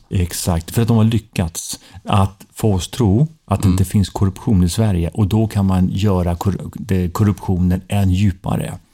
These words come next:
Speaker 1: Jag var uppfostrad, övertygad, eh,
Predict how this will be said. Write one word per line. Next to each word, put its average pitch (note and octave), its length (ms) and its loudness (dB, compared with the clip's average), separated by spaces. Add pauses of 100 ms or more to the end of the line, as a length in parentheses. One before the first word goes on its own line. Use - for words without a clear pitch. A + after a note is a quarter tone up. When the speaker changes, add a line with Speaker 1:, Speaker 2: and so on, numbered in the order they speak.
(240)
Speaker 1:
Jag A#2+ 340 0
var F#2+ 200 0 (500)
uppfostrad, - 640 -4 (240)
övertygad, G2+ 800 0 (480)
eh, E2+ 300 2